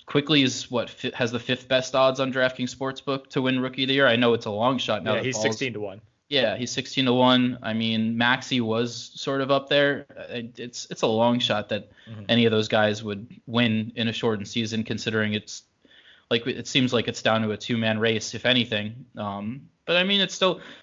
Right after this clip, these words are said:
Speaker 1: you still gotta consider, like, they're, they're pretty high up there in the odds, um, at this point.
Speaker 2: All right, let's hit a couple more, and then we'll get you out of here, Ben. Um,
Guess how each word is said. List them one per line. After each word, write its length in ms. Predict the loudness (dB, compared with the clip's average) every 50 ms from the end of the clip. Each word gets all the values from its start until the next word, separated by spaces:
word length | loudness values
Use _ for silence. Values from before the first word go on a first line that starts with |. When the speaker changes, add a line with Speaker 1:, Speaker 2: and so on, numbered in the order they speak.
| _ _
Speaker 1:
you 80 | -8
still 180 | -2 2 2 4
gotta 180 | 6 6 4 4
consider, 540 | 0 -2 -6 -4 -2 0 0 0 2 0
like, 300 | 0 0 -2 -4 -8 -6 -4
they're, 160 | -2 -2 -2
they're 460 | -4 -4 -2 0 2 2 2 0 -2 -6 -10 _ -8
pretty 240 | -4 -4 -2 0 2
high 180 | 2 4 4
up 160 | 2 2 0
there 200 | -2 -2 -2 0
in 100 | -2 -4
the 100 | -4 -4
odds, 480 | -2 0 0 -2 -2 -6 -10 -16 -18 -18 _ _ _ _ _
um, 240 | -10 -8 -8 -8 -8
at 140 | -10 -10
this 120 | -10 -12 -12
point. 220 | -12 -12 -12 -12 -16 _ _ _ _ _ _ _ _ _ _ _ _ _ _ _ _ _ _ _ _ _
Speaker 2:
All 80 | 4 4
right, 80 | 6
let's 120 | 4 4 4
hit 100 | 2 4
a 40 | 4
couple 220 | 4 2 2 2
more, 240 | 2 4 4 4 4
and 100 | 2 -2 -6
then 80 | -8 -6
we'll 100 | -2 -2
get 120 | -2 0
you 100 | 0 0
out 120 | 0 0
of 60 | -2 -2
here, 160 | -4 -4 -2
Ben. 400 | -2 -2 -2 -2 -4 -6 -10 -12 _
Um, 460 | -4 -2 0 0 -2 -4 -8 -12 -16